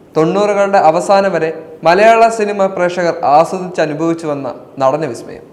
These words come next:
മലയാള സിനിമയിൽ ഈ മനുഷ്യൻ പകർന്നാടാത്ത വേഷങ്ങളില്ല.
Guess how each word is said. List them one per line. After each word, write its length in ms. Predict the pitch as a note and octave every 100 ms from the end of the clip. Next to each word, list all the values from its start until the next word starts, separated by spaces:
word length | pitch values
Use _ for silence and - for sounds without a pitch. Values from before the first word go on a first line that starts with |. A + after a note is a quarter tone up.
| - - - - - _ - D3+
മലയാള 320 | F#3 A#3+ B3+ C4
സിനിമയിൽ 380 | B3+ A#3+ A3+ G#3+ E3+
ഈ 20 | G#3 A3+
മനുഷ്യൻ 320 | G#3 G3+ G#3 - -
പകർന്നാടാത്ത 600 | E3 F3 A3 G#3 F#3+ F3+ D#3
വേഷങ്ങളില്ല. 500 | C3+ C#3 E3 C#3+ A#2